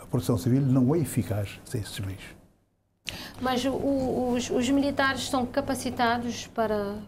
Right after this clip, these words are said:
Speaker 2: para estes trabalhos, para esta missão, ou isto está dentro do, do, da preparação geral?
Speaker 1: Faz, faz parte. Faz parte da preparação geral do, do, do, dos militares, eh, o combate a, a incêndios. Mas só que, eh,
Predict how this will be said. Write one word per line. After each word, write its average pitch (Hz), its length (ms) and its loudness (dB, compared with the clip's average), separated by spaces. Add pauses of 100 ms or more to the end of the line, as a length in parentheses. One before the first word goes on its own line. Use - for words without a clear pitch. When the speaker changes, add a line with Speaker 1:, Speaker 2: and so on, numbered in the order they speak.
Speaker 2:
para 208 200 0
estes - 340 -6
trabalhos, 202 640 -8 (160)
para 196 140 0
esta 190 240 -4
missão, 202 500 0
ou 214 300 2 (280)
isto 233 200 -4
está 233 200 2
dentro 262 440 2
do, 220 260 2
do, 202 720 -2 (560)
da 220 180 2
preparação 247 680 2
geral? 196 480 4 (180)
Speaker 1:
Faz, 110 220 2
faz - 240 2
parte. - 320 -2 (120)
Faz 110 200 0
parte 127 240 2
da 113 100 2
preparação 110 480 2
geral 98 220 2
do, 90 160 2
do, 95 240 -2
do, 95 100 -2
dos 92 180 2
militares, 107 680 2 (360)
eh, 98 560 2 (440)
o - 60 -8
combate 98 440 2
a, 101 240 0
a - 20 4
incêndios. 90 460 0 (500)
Mas 104 120 -2
só 117 200 0
que, - 200 0
eh, - 1200 -2